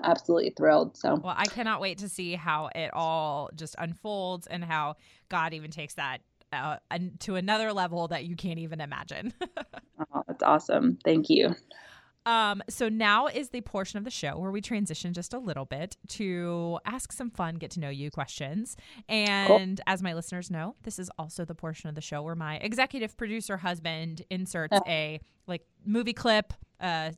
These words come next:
Speaker 2: T V clip, a sound effect of some sort to transition us. So we never know what it's gonna be. And
Speaker 1: <laughs>
Speaker 2: it's always a surprise. So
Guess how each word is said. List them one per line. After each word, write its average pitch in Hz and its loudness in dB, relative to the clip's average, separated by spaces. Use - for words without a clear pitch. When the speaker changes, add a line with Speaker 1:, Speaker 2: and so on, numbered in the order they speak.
Speaker 2:
T 240 -4
V 214 -4
clip, 190 -2
a 180 -2
sound 190 2
effect 180 0
of 180 -8
some 196 -2
sort 160 -4
to 226 -10
transition 170 -6
us. - -8
So 190 -6
we 208 2
never 277 6
know 285 2
what 262 6
it's - -8
gonna 254 -2
be. 214 -4
And 190 10
Speaker 1:
<laughs> 202 10
Speaker 2:
it's 196 2
always 214 2
a 233 -4
surprise. 175 2
So - -2